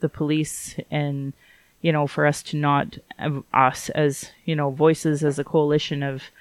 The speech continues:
of queer people of color and Two-Spirit people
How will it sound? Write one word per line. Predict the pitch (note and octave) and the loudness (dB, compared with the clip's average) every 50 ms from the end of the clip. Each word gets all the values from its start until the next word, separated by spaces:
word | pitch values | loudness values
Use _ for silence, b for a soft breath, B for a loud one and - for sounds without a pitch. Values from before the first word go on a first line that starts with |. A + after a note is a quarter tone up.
| B B B B B B | B B B B B B
of | - D3+ C#3+ | -2 -2 0
queer | - - D#3+ D#3 | 0 0 0 0
people | - - D3+ - C3+ C3 | 0 -2 -2 0 0 -2
of | C#3 - | -2 -4
color | - - F3 D3+ D3 D3+ D3 C#3+ | 0 4 4 4 6 4 2 2
and | C#3+ C3+ C#3 | 0 -2 -4
Two-Spirit | - E3+ D#3 - - - C#3 C#3 C#3 | -4 -4 -6 -4 -4 -2 -2 -2 -4
people | - - E3+ E3 - - D3 C#3+ C#3+ C#3+ | -4 -4 -4 -4 -2 -2 -2 -2 -2 -4